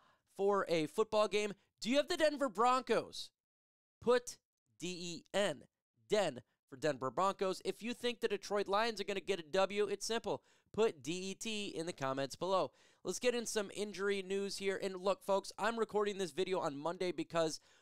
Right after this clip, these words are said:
while you're watching this, I am an airplane all the way to Dallas, Texas, so I had to record this early. So the latest Lions injuries here is Frank Ragnow. I think he's questionable for this game. I have no update at this point. Maybe we'll get a couple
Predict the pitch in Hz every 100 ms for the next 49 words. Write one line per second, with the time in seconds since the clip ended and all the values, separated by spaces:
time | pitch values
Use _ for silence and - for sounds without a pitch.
0 | _ - 117 202 240 233 226 202 254 -
1 | 214 196 196 - 165 196 196 185 160 -
2 | - 220 208 - 185 175 165 170 175 180
3 | 175 170 180 120 151 156 156 - 180 -
4 | 180 160 - _ _ - - 220 220 -
5 | 156 156 175 165 165 - 160 151 156 -
6 | - 202 185 131 - 143 165 196 185 185
7 | 180 170 190 175 180 - 190 190 180 -
8 | 180 202 - 127 151 185 185 175 156 139
9 | - - - 175 180 247 233 233 196 -
10 | 220 - 196 208 208 202 190 202 202 202
11 | - _ - 139 175 196 151 147 175 214
12 | 208 202 - 185 180 - 160 - 170 -
13 | - 175 175 160 180 196 190 175 175 165
14 | 175 165 165 160